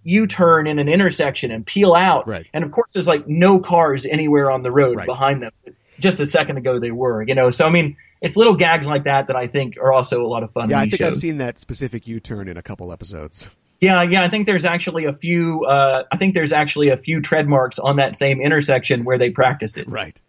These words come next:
Speaker 1: <laughs>
Speaker 2: Well, as we wrap up here, you have any last thoughts about this episode?
Speaker 1: Yeah, I mean, it's, it's a great one. I mean, vengeance is such a primitive human instinct, you know? I mean, I mean, it's one of the reasons that movies like Taken are such a big hit today, and,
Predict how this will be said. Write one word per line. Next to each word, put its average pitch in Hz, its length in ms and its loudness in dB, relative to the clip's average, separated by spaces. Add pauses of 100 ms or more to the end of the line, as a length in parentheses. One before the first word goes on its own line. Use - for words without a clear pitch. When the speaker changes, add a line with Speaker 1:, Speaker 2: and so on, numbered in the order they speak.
(420)
Speaker 1:
<laughs> 196 80 2 (440)
Speaker 2:
Well, 190 140 0
as 214 100 -4
we 233 80 -10
wrap 202 240 -6
up 180 140 -6
here, 185 140 -8
you 190 80 -6
have 226 80 -10
any 190 140 -8
last 123 360 -12
thoughts 107 280 -14
about 113 220 -18
this - 180 -20
episode? 113 400 -20 (720)
Speaker 1:
Yeah, 196 200 4
I 185 120 2
mean, 196 340 4 (240)
it's, 185 380 -2
it's 180 200 0
a 170 60 0
great 165 420 -2
one. 202 300 2
I - 60 -8
mean, 156 240 -2
vengeance 185 520 2
is 147 160 -4
such 151 240 -6
a 127 200 2 (180)
primitive 151 560 0
human 139 400 2
instinct, 113 680 -4
you 120 100 0
know? 123 140 4
I 127 60 6
mean, 131 240 4
I 131 60 4
mean, 139 180 4
it's 135 200 -2
one 165 140 4
of 170 60 4
the 147 60 0
reasons 143 440 2
that 120 120 -2
movies 131 340 -2
like 113 200 -2
Taken 131 400 0
are 113 80 -6
such 120 240 -4
a 120 40 0
big 113 240 2
hit 123 180 0
today, 120 360 4
and, 113 160 -2